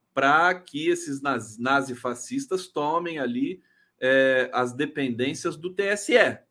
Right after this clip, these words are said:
né? Que é onde o Lula vai ser diplomado na segunda-feira. Mas pra terminar, meus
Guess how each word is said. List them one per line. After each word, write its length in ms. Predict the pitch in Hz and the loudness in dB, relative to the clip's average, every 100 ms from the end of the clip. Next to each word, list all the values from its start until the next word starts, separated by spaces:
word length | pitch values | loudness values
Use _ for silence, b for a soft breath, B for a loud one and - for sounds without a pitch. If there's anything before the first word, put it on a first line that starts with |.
| _ _ _ | _ _ _
né? 220 | 135 160 _ | -4 -4 _
Que 100 | 151 | 0
é 80 | 135 | 2
onde 480 | 135 165 180 190 b b b - | 2 -2 -4 -8 b b b -6
o 100 | 127 | -2
Lula 240 | 143 160 | 0 0
vai 140 | 147 | 0
ser 160 | 139 143 | -2 -6
diplomado 720 | 143 139 135 120 135 147 156 b b b _ | -8 -6 -4 0 0 -2 -6 b b b _
na 180 | 131 160 | 0 0
segunda-feira. 520 | - 160 165 156 123 | 2 -4 -2 0 2
Mas 200 | 143 185 | 2 2
pra 160 | 185 262 | 6 4
terminar, 800 | 269 226 185 156 175 170 135 - _ | 6 0 0 4 6 6 4 -10 _
meus 440 | 139 151 143 - | -4 -4 -4 -12